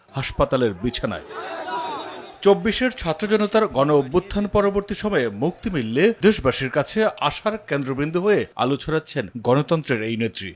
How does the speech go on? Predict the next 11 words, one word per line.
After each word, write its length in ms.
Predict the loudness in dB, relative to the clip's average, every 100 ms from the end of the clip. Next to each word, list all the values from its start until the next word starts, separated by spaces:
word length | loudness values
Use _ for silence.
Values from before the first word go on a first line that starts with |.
| -4
তবে 140 | -2
তার 180 | 0 0 -2 -4
জন্মদিনে 540 | 2 4 4 2 -2 -6 _
কেক 140 | -4 -2
কাটতে 300 | -4 -4 -8 -8 -6
নিষেধ 260 | -2 -2 0
করা 200 | 0 2
হয়েছে 280 | 0 -2 0 2
দলের 280 | 4 4 2
পক্ষ 200 | 0 0 -2
থেকেই। 320 | -2 -6 -10